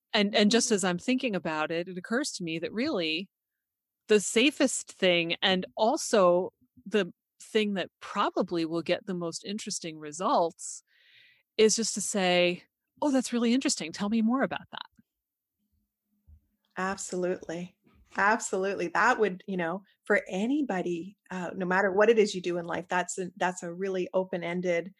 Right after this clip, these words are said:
Speaker 2: and very positive response.
Speaker 1: Yeah. And it totally lets the other person go in whatever direction they feel comfortable with.
Speaker 2: Mm-hmm. Mm-hmm.
Speaker 1: Yeah.
Speaker 2: Yeah. I really like that. That would be, you know,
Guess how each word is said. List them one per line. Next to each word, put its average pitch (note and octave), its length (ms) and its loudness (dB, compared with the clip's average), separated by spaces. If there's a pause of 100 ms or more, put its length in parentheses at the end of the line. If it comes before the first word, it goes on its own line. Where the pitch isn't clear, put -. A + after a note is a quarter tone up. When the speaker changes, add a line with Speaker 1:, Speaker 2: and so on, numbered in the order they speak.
(240)
Speaker 2:
and F#3 160 -2
very F3 260 2
positive F#3 680 -2
response. F3 600 -6
Speaker 1:
Yeah. G#3+ 200 4
And A3 100 2
it A3 140 0
totally G#3 440 0
lets F#3 280 -2
the F#3+ 100 -2
other F3+ 180 -4
person F#3+ 400 -8
go E3+ 200 -2
in E3+ 80 -4
whatever E3+ 300 -4
direction E3+ 440 -6
they E3 120 -6
feel E3+ 200 -6
comfortable G3+ 480 -8
with. - 340 -12 (1040)
Speaker 2:
Mm-hmm. A#3 540 -8 (260)
Mm-hmm. A3 380 -4 (160)
Speaker 1:
Yeah. F#3+ 300 -4
Speaker 2:
Yeah. A3 260 0
I F#3+ 80 0
really G#3 240 2
like G#3 200 2 (100)
that. E3+ 240 -2
That F#3+ 160 0
would F#3+ 120 -6
be, F#3 340 -2 (240)
you F#3+ 100 -4
know, F3+ 300 -2